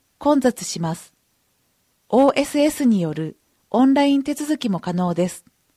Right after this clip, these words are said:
車検証の変更登録、住所変更、移転登録、名義変更、抹消登録、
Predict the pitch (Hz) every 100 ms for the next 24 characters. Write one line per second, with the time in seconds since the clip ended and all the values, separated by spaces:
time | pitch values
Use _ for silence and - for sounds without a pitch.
0 | _ _ _ _ _ - 208 302 302 285
1 | 294 285 269 254 269 269 285 277 302 294
2 | 226 - - - _ _ _ _ - 214
3 | 254 285 269 294 262 214 143 - _ _
4 | _ _ _ _ _ _ - - 294 277
5 | 311 302 208 - 120 - _ _ _ _
6 | _ - 190 269 269 269 277 269 - 151
7 | 131 _ _ _ _ _ _ _ - 190
8 | 202 - 285 277 311 294 247 196 -